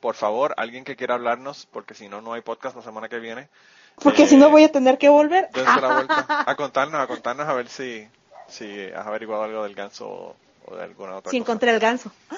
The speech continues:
Speaker 1: Mira que tengo, tengo mil quinientas preguntas más, puedes volver cuando tú quieras. Eh,
Speaker 2: Pues tú me dices y ya.
Speaker 1: bueno, perfecto.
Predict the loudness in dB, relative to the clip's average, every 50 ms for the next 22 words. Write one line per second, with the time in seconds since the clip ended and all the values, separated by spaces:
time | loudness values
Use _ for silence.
0 | -10 -2 0 0 0 0 -2 -4 -4 -4 -6 -6 -6 -8 -8 -8 -8 -10 -10 -10
1 | -10 -10 -8 -8 -10 -8 -8 -10 -10 -8 -10 -10 -10 -8 -10 -10 -8 -6 -6 -6
2 | -6 -6 -8 -8 -10 -10 -14 -20 -20 -20 -20 -16 -16 -14 -14 -16 -18 _ _ -20
3 | _ _ _ _ _ _ _ _ _ _ _ _ _ _ _ _ _ _ _ -20
4 | -18 -16 -16 -16 -18 -18 -16 -12 -10 -8 -10 -10 -10 -16 -20 -14 -8 -4 -2 -2
5 | -2 -2 -2 -4 -4 -6 -8 -10 -12 _ _ _ _ _ _ _ _ -4 -4 -2
6 | 0 -2 -2 -2 -6 -14 -20 _ -14 -14 -12 -12 -14 -18 -20 _ _ -8 -8 -8
7 | -8 -12 -18 -20 _ _